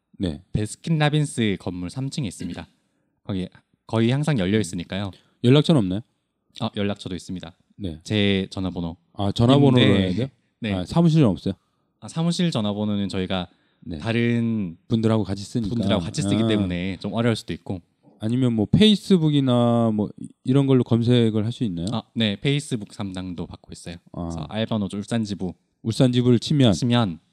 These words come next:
Speaker 2: 저희랑
Speaker 1: 아.
Speaker 2: 바로 연결될 수 있습니다.
Speaker 1: 네. 아.
Speaker 2: 상담 많이 주세요.
Speaker 1: 네.
Speaker 2: 네. <laughs>
Speaker 1: 많은 분들이 그 뭐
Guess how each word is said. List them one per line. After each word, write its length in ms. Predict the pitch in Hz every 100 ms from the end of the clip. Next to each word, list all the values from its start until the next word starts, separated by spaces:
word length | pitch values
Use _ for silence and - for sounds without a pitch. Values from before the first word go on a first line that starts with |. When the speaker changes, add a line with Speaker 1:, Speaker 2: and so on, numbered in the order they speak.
| -
Speaker 2:
저희랑 440 | 92 92 92 90
Speaker 1:
아. 40 | 85
Speaker 2:
바로 240 | 95 90
연결될 400 | 87 85 80 -
수 80 | -
있습니다. 380 | 78 - - 85
Speaker 1:
네. 100 | 85 -
아. 360 | 92 90 82 -
Speaker 2:
상담 300 | - 117 107
많이 200 | 95 90
주세요. 280 | 87 - 107 - _ 131 -
Speaker 1:
네. 280 | 92 73 - -
Speaker 2:
네. 120 | -
<laughs> 540 | - - - - 127
Speaker 1:
많은 440 | 110 120 135 135 131
분들이 360 | 131 127 117
그 360 | 117 110 101 73 -
뭐 320 | 107 98 65